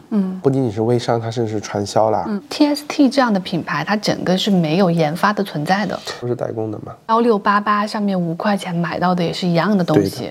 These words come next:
Speaker 2: 对的。
Speaker 1: 它却可以通过传销这样的组织。
Speaker 2: 拿了几千块钱吧。
Speaker 1: 嗯，买五吨的原料大概花多少钱？
Speaker 2: 一千公斤两万，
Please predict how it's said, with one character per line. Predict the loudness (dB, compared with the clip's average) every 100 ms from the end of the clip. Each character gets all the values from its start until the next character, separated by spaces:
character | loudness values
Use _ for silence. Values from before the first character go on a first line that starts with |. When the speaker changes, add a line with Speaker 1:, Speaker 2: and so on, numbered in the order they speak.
| -2
Speaker 2:
对 | 0
的。 |
Speaker 1:
它 | 2
却 | 2 0
可 | 0
以 | -2
通 | 0 0
过 | 2 2
传 | 0 -2 -2
销 | 2 2
这 | 2
样 | 0 0
的 | -2 -4
组 | -4 -4
织。 | -2 -4
Speaker 2:
拿 | 0
了 | 0
几 | -2 -4
千 | -4
块 | -2 -2
钱 | -4 -6
吧。 | 0
Speaker 1:
嗯， | 2 4 2 0 -2 -6 -6
买 | -2 -2
五 | -2
吨 | -2
的 | -2
原 | -2 -2
料 | -2 -4
大 | -4
概 | -4 -4
花 | -4 -4
多 | -4
少 | -6
钱？ | -8 -10 -10 -14 -2
Speaker 2:
一 | 0 0
千 | 0 2 4
公 | 4
斤 | 4
两 | 2 0 -2
万， | -2